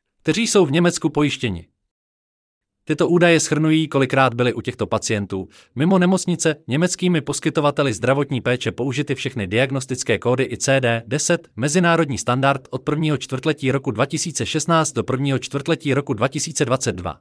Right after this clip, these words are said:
Tom Lausen je datový aktivista, který již dříve odhalil, že P E I a R K I, německá obdoba C D C, zatajují údaje týkající se bezpečnosti vakcín a bylo mu umožněno analyzovat data B K K i A O K.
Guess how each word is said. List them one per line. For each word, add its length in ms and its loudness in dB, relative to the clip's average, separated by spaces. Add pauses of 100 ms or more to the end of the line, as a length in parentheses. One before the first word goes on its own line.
(1300)
Tom 160 0
Lausen 360 4
je 100 4
datový 360 0
aktivista, 480 0
který 240 0
již 140 -4
dříve 280 -4
odhalil, 460 0
že 160 0
P 120 -2
E 160 0
I 160 -4
a 100 -2
R 180 -4
K 240 2
I, 220 -4
německá 480 0
obdoba 320 0
C 220 0
D 160 2
C, 300 -2
zatajují 500 0
údaje 360 0
týkající 500 -2
se 160 -4
bezpečnosti 560 -6
vakcín 460 -2 (140)
a 140 -4
bylo 200 2
mu 120 0
umožněno 540 -2
analyzovat 540 0
data 220 0
B 160 0
K 200 2
K 200 0
i 160 -6
A 160 0
O 100 -2
K. 300 -8